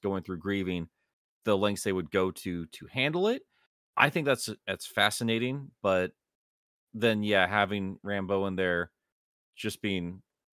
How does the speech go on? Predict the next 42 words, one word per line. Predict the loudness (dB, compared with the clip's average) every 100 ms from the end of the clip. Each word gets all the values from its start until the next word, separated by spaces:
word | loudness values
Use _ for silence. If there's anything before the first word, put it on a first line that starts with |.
| -4
a |
little, | -2 0 0
uh, | 0 0 -6 -18 _ _ _
little | -8 -6
bit | -8
too | -8 -8
sweet | -6 -8 -6
to, | -2 -2 -4 -10 _ _ _ _ _ _ _
to | -6
Wanda. | -2 -2 0 -2
Like, | -2 0
no, | 4 4 6
like, | 4 2 -2 _
I, | 0 2
I | 2 0
get | 2 0 -2 _ _ _ _ 0
that | 2 2 _ _
this | -4 -4
is | -4
trying | -4 -2 -2
to |
make | -2 -2
a | -2
conversation | -2 -2 -2 -2 -6 -6 -6
about | -2 0 -2
grieving | -4 -6 -4 -4 -6
and | -4
everything | -6 -6 -4
like | -2
that, | -2 -4 _ _ _
but | -4
she | 2
also | 2 4 4
has | 6 4 0
reality | 2 6 6 6
warping | 2 0 -2 -4 -4
powers. | 2 2 2 -2 -2
Like, | 0 0 -2
she, | -6 -6 -6
she | -6 -4
needs | -2 -2
a, | -4